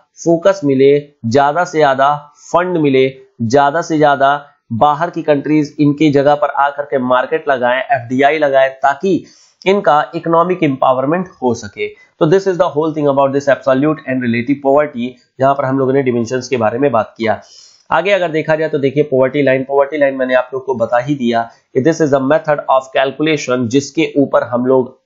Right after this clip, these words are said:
above poverty line बोलते हैं, मतलब वो well, अ, wealthy लोग हैं, और उसके नीचे बीपीएल लोग होते हैं जो कि पुअर लोग की category में आ जाते हैं।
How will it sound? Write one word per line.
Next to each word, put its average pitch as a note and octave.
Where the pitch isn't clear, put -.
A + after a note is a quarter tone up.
above C3+
poverty E3
line E3
बोलते E3
हैं, E3+
मतलब C#3
वो C#3+
well, C#3
अ, B2+
wealthy B2+
लोग E3
हैं, E3
और F3
उसके E3
नीचे D3+
बीपीएल C3
लोग B2
होते B2
हैं C#3
जो D3+
कि F3+
पुअर B2+
लोग A#2
की C#3
category A#2
में C#3+
आ A2
जाते G2+
हैं। G2